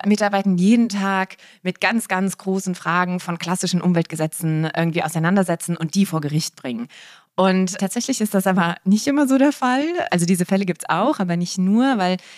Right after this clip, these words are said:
wir nutzen auch gerade bei Client Earth, wir versuchen wirklich die gesamte Klaviatur des Rechts zu benutzen. Also wir schauen in ganz klassische Umweltgesetze wie das Wasserrecht, Naturschutzrecht.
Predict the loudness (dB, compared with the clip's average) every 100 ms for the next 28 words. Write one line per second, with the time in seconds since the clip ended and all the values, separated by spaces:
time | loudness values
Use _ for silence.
0 | -20 _ 2 4 4 2 -2 0 0 0
1 | -2 0 -2 0 0 0 0 0 0 -4
2 | -2 -4 0 2 2 0 -2 -2 -4 -6
3 | -2 0 2 2 2 0 -2 -2 0 2
4 | 2 0 -2 -6 -2 -2 -2 -4 -6 -4
5 | -6 -8 -12 -12 -8 -4 -4 -6 -10 -8
6 | -6 -2 0 -2 -8 -8 -2 0 0 0
7 | 0 0 -2 -6 _ -4 -2 -4 -4 -6
8 | -4 -4 -2 -2 0 -2 -2 -4 -4 -4
9 | -6 0 0 0 -4 -2 -4 -6 -10 0
10 | 0 2 -2 -4 -4 -4 -4